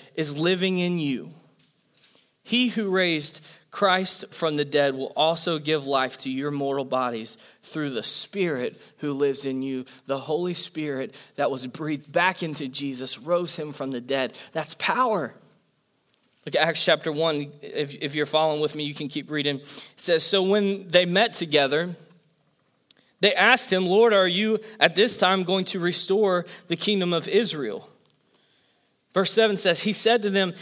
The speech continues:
'It is not for you to know the times or the dates the Father has set by his own authority, but you will receive power when the Holy Spirit comes on you.'"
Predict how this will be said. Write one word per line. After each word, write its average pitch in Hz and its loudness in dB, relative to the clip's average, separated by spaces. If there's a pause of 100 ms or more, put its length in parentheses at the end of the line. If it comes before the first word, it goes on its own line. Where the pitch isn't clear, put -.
(140)
'It 202 4
is 160 0
not 220 4
for - -4
you 185 -2
to 170 -2
know 170 2
the 214 -2
times 175 0
or 165 0
the 156 0
dates 175 0
the 180 -6
Father 160 2
has 143 -2
set 165 2
by 160 4
his 160 2
own 233 2
authority, 147 -2 (220)
but 175 6
you 233 0
will 294 2
receive 214 0 (580)
power 208 6 (300)
when 190 4 (300)
the 160 0
Holy 262 -2
Spirit 170 -2
comes 165 -2
on 143 0
you.'" - -12